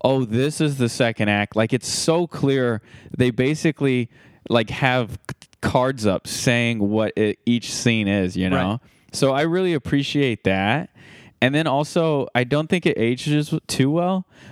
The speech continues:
Speaker 1: but it's just very easy to watch. Like, you could just put it on, have it on in the background, or you could actually watch it. And both ways, it's, like, really enjoyable.
Speaker 2: Yeah, I wanted to, I
Speaker 1: It's very versatile.
Speaker 2: I've seen it twice before this,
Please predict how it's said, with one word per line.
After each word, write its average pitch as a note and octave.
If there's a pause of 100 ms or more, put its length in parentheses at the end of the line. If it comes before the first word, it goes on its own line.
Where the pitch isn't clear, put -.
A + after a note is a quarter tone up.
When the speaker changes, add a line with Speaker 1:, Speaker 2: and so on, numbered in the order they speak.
(100)
Speaker 1:
but C3
it's C3+
just F#3
very C#3+
easy C#3+
to A#2
watch. F#2
Like, G#2
you A#2+
could B2+
just C#3
put C3
it B2
on, G#2+ (300)
have B2
it C3
on B2+
in B2
the A2
background, A2+ (260)
or D3
you E3
could D#3
actually C#3+
watch A2
it. G2
And A2
both B2+
ways, A#2
it's, G2
like, G2
really G2+
enjoyable. F#2
Speaker 2:
Yeah, D#3
I D3
wanted F3+
to, C#3+
I C3+
Speaker 1:
It's A#2+
very C#3
versatile. A2
Speaker 2:
I've C3+
seen A3
it A3
twice D#3+
before C3+
this, -